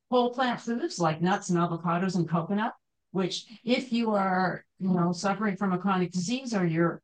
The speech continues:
needing to manage your weight, you may not want to eat a whole avocado. I mean, you need to, you need to have a little bit of common sense with that. And of course, um, well, the other caveat is you need to work with your doctor if you're, if,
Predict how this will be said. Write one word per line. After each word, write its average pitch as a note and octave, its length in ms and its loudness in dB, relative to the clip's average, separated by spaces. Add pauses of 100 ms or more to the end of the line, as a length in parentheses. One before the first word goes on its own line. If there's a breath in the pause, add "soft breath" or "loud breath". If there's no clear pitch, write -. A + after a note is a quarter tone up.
needing F#3+ 440 4
to F3+ 80 -2
manage F3+ 400 2
your D#3+ 120 0
weight, F3+ 280 -2 (240)
you E4+ 100 4
may E4+ 140 4
not E4+ 200 6
want D#4 160 4
to B3+ 80 -2
eat C#4 320 -6 (300)
a A3 80 2
whole A3+ 240 4
avocado. A#3+ 540 4 (140)
I F#3+ 80 0
mean, G3 180 6
you A3 100 4
need B3 160 0
to, A3 260 -2 (460)
you G3+ 240 0
need C4 240 0
to D#4 80 0
have G3+ 120 4
a G3+ 40 0
little G3+ 180 0
bit G3 140 0
of - 60 -10
common G3+ 280 2
sense A3+ 280 -2
with G#3 120 -4
that. C#3+ 280 -2 (500)
And G#3 100 4
of G#3 140 2
course, G#3+ 760 -2 (380)
um, E3+ 320 2
well, E3 300 0 (220)
the F3+ 240 -2
other G3+ 160 4
caveat E3 540 -2 (120)
is D3 220 -10 (580)
you G3 80 2
need E3 140 4
to E3 80 -2
work D#3 180 -4
with D#3+ 140 -6
your D3 100 -8
doctor D3+ 500 -2
if - 60 -14
you're, E3 160 0
if, E3 160 -4